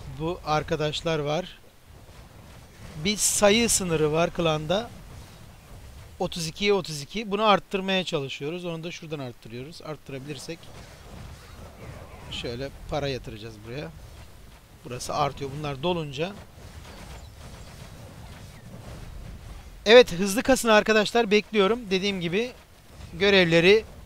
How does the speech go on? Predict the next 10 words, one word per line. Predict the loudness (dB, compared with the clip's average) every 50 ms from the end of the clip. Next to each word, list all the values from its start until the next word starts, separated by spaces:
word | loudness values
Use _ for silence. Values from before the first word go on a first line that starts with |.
| -20 -20 -20 -20 -20 -20 -20 -10 -6
requestleri | -2 0 0 2 4 10 12 12 12 12 8 6 6 8 10 10 8 8 6 2 -6 4
yapmazsanız | 8 8 8 8 6 6 4 4 4 4 4 4 4 4 4 2 0 -4 -8 -10 -14 -16 -16 -16 -12 0
geri | 6 8 8 8 10
gelip | 8 8 8 8 8 8
yapmak | 8 8 8 6 4 4 4
zorunda | 2 0 0 2 2 2 4
kalabilirsiniz. | 6 6 6 6 6 4 0 -2 -4 -6 -10 -12 -12 -12 -12 -12 -14 -18 -20 -20 -20 -20 -20 -20 -20 -20 -20 -20 -20 -20 -20 -20 -20 -20 -20 -20 _ _ _ -20 -20 -20 -20 -20 -20 -20 -18 -8 -4
Arbalist. | -2 0 0 2 4 4 4 4 2 -2 -4 -6 -10 -12 -14 -16 -16 -18 -18 -18 -18 -18 -20 -20 -20 -20 -20 -20 -18 -18 -16 -16 -16 -16 -16 -16 -16 -16 -16 -18 -18 -18 -20 -20 -18 -18 -18 -18 -18 -18 -18 -18 -18 -20 -20 -18 -18 -18 -18 -18 -16 -16 -16 -14 -2 2
Devam | 4 6 6 6 6 4
et. | 0